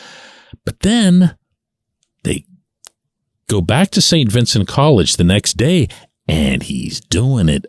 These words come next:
again. And that's different. That's different.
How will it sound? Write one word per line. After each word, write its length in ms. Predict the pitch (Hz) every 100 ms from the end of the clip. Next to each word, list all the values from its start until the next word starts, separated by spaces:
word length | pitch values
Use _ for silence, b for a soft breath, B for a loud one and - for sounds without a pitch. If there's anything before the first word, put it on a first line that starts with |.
| -
again. 800 | - 117 _ - 87 - - - B B
And 300 | - - -
that's 640 | - 90 101 101 101 - -
different. 760 | 65 78 - - - - - _ _ _ _ _ _ _ _ _ -
That's 460 | 73 78 80 -
different. 480 | - 71 - - -